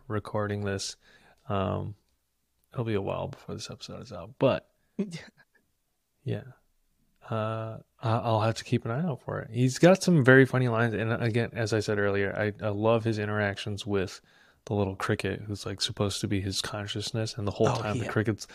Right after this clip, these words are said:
Speaker 1: the whole running gag is the cricket's like, "Oh my God, you're horrible! Like,
Speaker 2: You,
Speaker 1: you're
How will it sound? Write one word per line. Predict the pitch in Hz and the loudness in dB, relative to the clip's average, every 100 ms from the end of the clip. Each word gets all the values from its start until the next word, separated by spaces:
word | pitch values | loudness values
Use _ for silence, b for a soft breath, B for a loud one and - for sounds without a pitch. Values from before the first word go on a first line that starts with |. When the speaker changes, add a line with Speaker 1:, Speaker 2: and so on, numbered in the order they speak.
| B | B
Speaker 1:
the | - | -2
whole | 101 135 | 8 10
running | 123 117 104 104 98 | 10 8 6 -2 2
gag | 113 101 95 95 | 4 6 4 -2
is | 90 - - - | -4 -4 -6 -6
the | - | -4
cricket's | - - 98 104 | -2 -4 -6 -8
like, | - | -6
"Oh | 269 262 | -2 0
my | 156 | 4
God, | 190 269 226 | 8 8 10
you're | 262 320 330 | 12 12 10
horrible! | - 302 349 359 311 269 233 220 180 | 8 12 12 12 10 6 6 6 6
Like, | 175 247 | 6 6
Speaker 2:
You, | 202 190 190 311 359 | 4 2 8 8 8
Speaker 1:
you're | 277 | 8